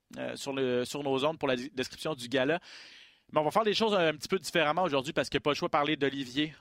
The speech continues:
Aubin-Mercier qui va être en action ce vendredi. Pat, combat important. Euh, deuxième de la saison régulière, deuxième et dernier.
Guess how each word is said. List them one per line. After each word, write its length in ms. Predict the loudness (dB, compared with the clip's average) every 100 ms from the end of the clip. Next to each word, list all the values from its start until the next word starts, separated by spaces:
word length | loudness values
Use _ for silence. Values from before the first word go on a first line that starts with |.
| -8
Aubin-Mercier 680 | -2 0 0 -4 -4 -6
qui 280 | -4 -4 -2
va 100 | 0
être 80 | 2
en 100 | 0
action 320 | 0 -2 -4
ce 120 | -2
vendredi. 540 | 2 2 2 -2 -4 -4
Pat, 240 | 0 0 _ -20 -20 -20 -4
combat 260 | 0 2 4
important. 520 | 2 0 2 0 0 _ _ _ _ _ _ -4
Euh, 460 | 0 2 2 2 2
deuxième 500 | 2 2 2 2 2
de 100 | 2
la 140 | 2
saison 340 | 2 0 2 2
régulière, 440 | 0 2 4 2
deuxième 300 | 2 0 0
et 80 | 0
dernier. 560 | 2 0 0 -4 -4